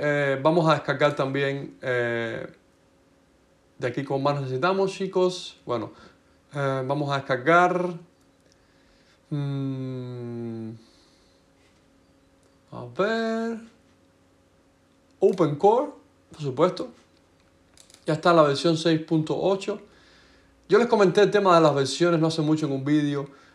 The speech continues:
Las versiones de OpenCore no son reales, es decir, la versión cero punto seis punto dos no tiene, eh,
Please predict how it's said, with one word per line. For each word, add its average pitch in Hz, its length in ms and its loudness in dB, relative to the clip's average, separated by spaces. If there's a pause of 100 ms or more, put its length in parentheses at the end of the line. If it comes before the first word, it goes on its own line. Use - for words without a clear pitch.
(140)
Las 139 200 2
versiones 190 640 0
de 160 160 4
OpenCore 151 600 0
no 147 120 -2
son 180 280 0
reales, 127 420 2
es 131 80 -2
decir, 135 500 -4 (360)
la 147 200 6
versión 175 340 2
cero 190 260 4
punto 175 260 0
seis 170 240 2
punto 160 380 -2
dos 185 320 2
no 160 160 2
tiene, 160 500 0
eh, 127 680 -2